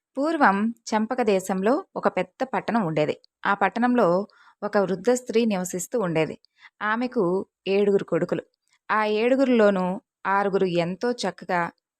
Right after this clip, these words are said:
పనుల్లోనూ వారి వారి ఉద్యోగాల్లోనూ చక్కగా కుదురుకొని ధనార్జన చేస్తూ సంతోషంగా ఉండేవారు. అయితే ఏడవ పిల్లవాడైనటువంటి శ్రీకరుడు అనే అతను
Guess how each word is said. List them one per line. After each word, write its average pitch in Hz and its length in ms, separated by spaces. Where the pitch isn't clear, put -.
పనుల్లోనూ 190 600
వారి 208 240
వారి 196 220
ఉద్యోగాల్లోనూ 190 880
చక్కగా 180 420
కుదురుకొని 180 640
ధనార్జన 220 580
చేస్తూ 170 460
సంతోషంగా 185 800
ఉండేవారు. 151 420
అయితే 208 580
ఏడవ 254 400
పిల్లవాడైనటువంటి 196 1200
శ్రీకరుడు 220 760
అనే 196 160
అతను 185 520